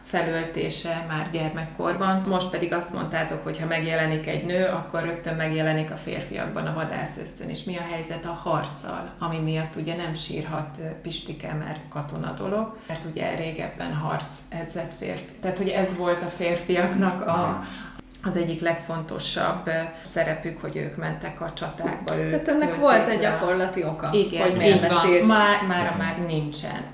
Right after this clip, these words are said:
Speaker 1: Viszont hiányzik-e a harc nektek konkrétan? A harc. Az a harc, amikor az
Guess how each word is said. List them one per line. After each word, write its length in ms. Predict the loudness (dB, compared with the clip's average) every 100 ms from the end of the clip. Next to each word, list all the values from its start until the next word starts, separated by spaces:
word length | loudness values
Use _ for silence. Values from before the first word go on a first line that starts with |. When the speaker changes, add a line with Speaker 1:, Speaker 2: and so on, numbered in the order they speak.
| -4
Speaker 1:
Viszont 400 | -2 0 0 -2 0
hiányzik-e 720 | 2 4 4 2 0 2 4
a 40 |
harc 540 | 2 6 6 6 2 -6 -2
nektek 400 | -2 -2 -6 -8 -2
konkrétan? 600 | -2 -2 -6 -6 -6 -8
A 80 | -10
harc. 480 | -12 0 0 0 -4 -10 4
Az 200 | 6 6
a 180 | 0 0
harc, 460 | 2 2 0 -10 -4
amikor 480 | -2 -2 -2 -4 -4
az 60 | -4